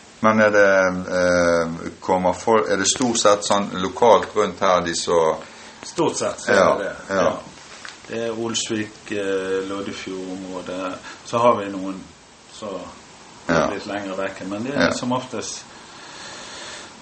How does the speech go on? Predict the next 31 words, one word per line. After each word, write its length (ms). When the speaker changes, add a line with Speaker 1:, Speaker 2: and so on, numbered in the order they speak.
Speaker 2:
folk 280
som 220
er 100
voksne, 540
for 140
de 80
Speaker 1:
Ja. 240
Speaker 2:
kan 200
kjøre 460
her 80
til, 100
Speaker 1:
Ja, 260
Speaker 2:
sant? 40
Så 240
Speaker 1:
ja. 200
Mm. 480
Eh, 320
trening 360
av 80
barn, 260
da, 100
for 160
det 100
har 140
jo 100
da, 160
hva 100
skal 140
vi 80
si, 180
vi, 160